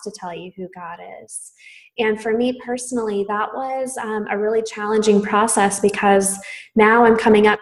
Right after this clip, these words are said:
to hearing my inner voice, hearing, you know,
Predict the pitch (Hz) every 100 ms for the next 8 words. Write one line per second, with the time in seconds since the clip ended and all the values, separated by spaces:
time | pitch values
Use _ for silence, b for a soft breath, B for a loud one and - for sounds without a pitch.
0 | - 214 202 - 196 196 208 208 208 214
1 | 208 202 247 196 196 - - - - -
2 | - _ - 208 214 220 220 214 - -
3 | 214 208 202 202